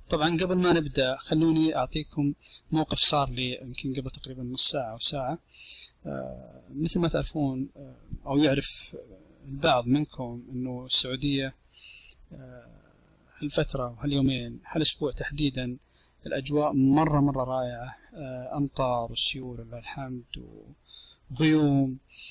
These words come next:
والتغيير اللي، اللي، اللي صاير في الأجواء هاليومين تخلي الواحد نفسيته مرة حلوة. فاليوم قلت: "خلاص، آه، بغير".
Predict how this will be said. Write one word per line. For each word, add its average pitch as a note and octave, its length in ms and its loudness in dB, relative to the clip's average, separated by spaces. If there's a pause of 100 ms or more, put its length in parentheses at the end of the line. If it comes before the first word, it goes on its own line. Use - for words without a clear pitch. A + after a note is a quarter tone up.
(360)
والتغيير D3 2000 -4
اللي، C3+ 180 -6
اللي، C3 220 -10
اللي B2+ 200 -8
صاير D#3+ 440 4
في D#3+ 120 0
الأجواء D3 600 0
هاليومين D3 640 0
تخلي D3 240 0
الواحد C#3+ 420 -4 (140)
نفسيته C#3 520 0
مرة C3 600 0
حلوة. C#3+ 480 0 (680)
فاليوم C#3 600 0
قلت: C#3 220 -2
"خلاص، - 720 2 (280)
آه، C3+ 300 -20
بغير". C#3 600 2